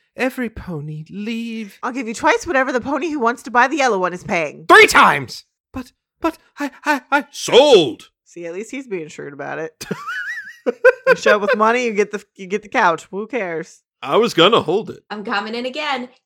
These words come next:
Speaker 3: If you custom order something, you put down a down payment. Rarity, that's your own fault.
Speaker 2: True. So as the crowd's dispersing, some pony steps on Rarity's cloak, and then everybody sees her hair.
Speaker 1: And they all scream.
Speaker 2: Ah! So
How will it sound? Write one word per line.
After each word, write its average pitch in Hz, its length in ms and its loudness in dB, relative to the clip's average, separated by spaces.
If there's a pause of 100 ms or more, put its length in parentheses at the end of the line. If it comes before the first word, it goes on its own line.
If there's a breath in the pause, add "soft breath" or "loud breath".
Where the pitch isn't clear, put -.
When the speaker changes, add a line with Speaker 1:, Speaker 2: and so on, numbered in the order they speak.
Speaker 3:
If 202 220 -8
you 214 120 -8
custom 233 540 -6
order 311 240 -6
something, 233 400 -8
you 190 80 -6
put 190 220 -8
down 208 200 -4
a 226 80 -6
down 226 260 -4
payment. 185 360 -12
Rarity, 196 380 -10
that's 190 240 -12
your 208 240 -6
own 202 120 -8
fault. - 300 -14 (300)
Speaker 2:
True. 143 400 -14 (340)
So 233 180 -4
as 226 240 0
the 349 100 -10
crowd's 254 320 0
dispersing, 240 680 -6
some 254 260 -8
pony 233 380 -10 (200)
steps - 540 -4
on 180 200 -6
Rarity's 165 380 -8
cloak, - 600 -14 (180)
and 175 160 -14
then 175 160 -10 (180)
everybody 196 680 -4
sees 165 280 -12
her 180 140 -12
hair. - 500 -14 (240)
Speaker 1:
And 156 220 -4
they 175 160 0
all 131 300 -2
scream. 262 580 -4 (260)
Speaker 2:
Ah! 605 540 6 (300)
So 185 880 2